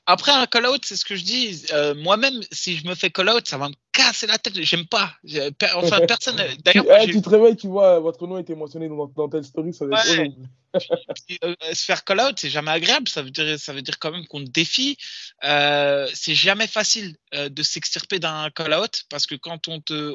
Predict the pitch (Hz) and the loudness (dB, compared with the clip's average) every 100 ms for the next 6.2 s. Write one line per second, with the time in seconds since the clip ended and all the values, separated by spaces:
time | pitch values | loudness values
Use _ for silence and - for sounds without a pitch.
0 | - 147 160 185 160 147 165 170 170 - | -10 -2 0 2 0 0 -2 -2 -2 -6
1 | - - - _ 127 131 131 131 151 190 | -12 -20 -20 _ -2 -2 -2 -4 -2 0
2 | - 185 185 170 160 175 170 175 170 160 | 0 2 0 2 0 0 0 -2 -8 -10
3 | - 160 170 170 170 - - - _ 127 | -8 -8 -4 -4 -4 -8 -16 -20 _ -4
4 | 131 143 135 160 165 170 - 160 180 156 | -2 -2 -2 -6 -4 -6 -2 -2 -4 -4
5 | 170 - - 143 143 147 139 131 151 - | -4 -4 -4 -4 0 2 2 0 -2 0
6 | 139 | -2